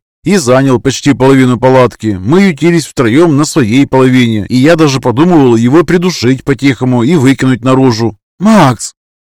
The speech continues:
одернула своего парня Снежана и виновато посмотрела на меня. "Он не замерз там?"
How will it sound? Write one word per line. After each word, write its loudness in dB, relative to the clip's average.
одернула -2
своего -2
парня -4
Снежана -6
и -4
виновато -2
посмотрела -4
на -6
меня. -6
"Он 0
не 0
замерз -4
там?" 0